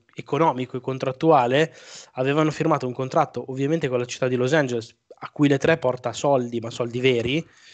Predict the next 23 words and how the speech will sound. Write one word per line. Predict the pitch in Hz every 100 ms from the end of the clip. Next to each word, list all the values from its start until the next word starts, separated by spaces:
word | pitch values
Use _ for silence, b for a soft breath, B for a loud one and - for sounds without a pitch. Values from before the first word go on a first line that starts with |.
| B B _
eh, | 139 131 131 127 -
per, | - 151 175
se | 165 160
non | 143
ricordo | 143 147 147
male, | 156 165
altre, | 151 139 143 156 147
non | 139
ricordo | 139 139 170
se | 160 139
due | 139 151
o |
tre | 143 143
edizioni. | 139 131 - - 139 113 113
Quindi, | 156 131
cioè, | 123 123
diciamo | 120 165 165
che | - 127
l'interesse | 131 135 143 147 117 - 120
anche | - 139 147 160
a |
livello | 147 135 135 139
cittadino | 131 143 - 131 139 156 131 120 117